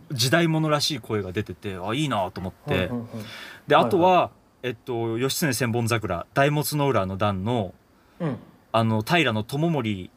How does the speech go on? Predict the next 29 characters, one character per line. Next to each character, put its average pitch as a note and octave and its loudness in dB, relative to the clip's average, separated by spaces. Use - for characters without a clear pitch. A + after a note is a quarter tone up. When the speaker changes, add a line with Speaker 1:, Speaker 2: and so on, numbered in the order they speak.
Speaker 2:
は F#3 4
い E3 4
は D3+ 2
い B2+ 0
は C3 2
い D3+ 8
は B2 2
い。 - -8
Speaker 1:
を、 D3 -10
も C#3 2
う A#2 2
出 A#2+ 2
て A#2 0
く - -4
る F#2+ -4
ん F2+ -4
だ F2+ -4
よ。 F2 -6
あ A2+ 2
の、 G#2+ 0
真 G#2+ 2
っ - 0
白 - 0
の G2+ -2
装 A2 -2
束 F#2 -10
で、 F2+ -6
銀 C3+ 2
の F#2+ -4